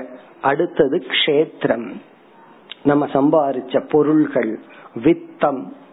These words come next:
பணம், ஆதி தூரக எக்ஸெட்ரா, இதிலிருந்து நான் சம்பந்தம் அற்றவன். வேதாந்தத்துல சில தத்துவங்களை எல்லாம் ஸ்தூலமா பின்பற்ற கூடாது,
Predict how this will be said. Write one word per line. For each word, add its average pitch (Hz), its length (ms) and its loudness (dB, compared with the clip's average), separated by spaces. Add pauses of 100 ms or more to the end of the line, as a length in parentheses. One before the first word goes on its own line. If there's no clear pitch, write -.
பணம், 127 440 0 (460)
ஆதி 135 460 0 (160)
தூரக 131 640 2 (120)
எக்ஸெட்ரா, 139 680 0 (340)
இதிலிருந்து 156 680 2
நான் 131 280 0 (140)
சம்பந்தம் 143 880 0
அற்றவன். - 680 -4 (800)
வேதாந்தத்துல 190 880 2 (320)
சில 170 180 4
தத்துவங்களை 170 880 2
எல்லாம் 139 380 4
ஸ்தூலமா 160 800 4
பின்பற்ற 143 580 2 (100)
கூடாது, 139 500 4